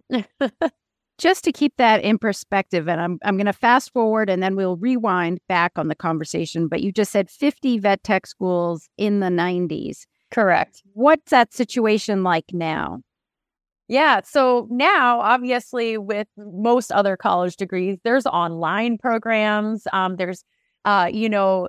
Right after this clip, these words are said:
Speaker 1: a-, online as well as in-hospital programs. So there's a lot of different offerings. But right now, in terms of volume, we have about over two hundred and thirty A V M A accredited program,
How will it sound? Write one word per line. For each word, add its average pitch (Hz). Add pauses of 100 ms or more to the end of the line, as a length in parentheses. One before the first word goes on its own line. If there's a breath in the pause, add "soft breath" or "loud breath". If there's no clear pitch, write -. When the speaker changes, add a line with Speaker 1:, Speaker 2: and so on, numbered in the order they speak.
(120)
Speaker 1:
a-, 226
online 214
as 190
well 190
as 180
in-hospital 208
programs. 214
So 285
there's 349
a 370
lot 190
of 190
different 196
offerings. 185
But 214
right 262
now, 240
in 220
terms 214
of 180
volume, 247 (360)
we 247
have 247
about 220
over 208
two 214
hundred 220
and 185
thirty 208
A 190
V 190
M 185
A 180
accredited 185
program, 175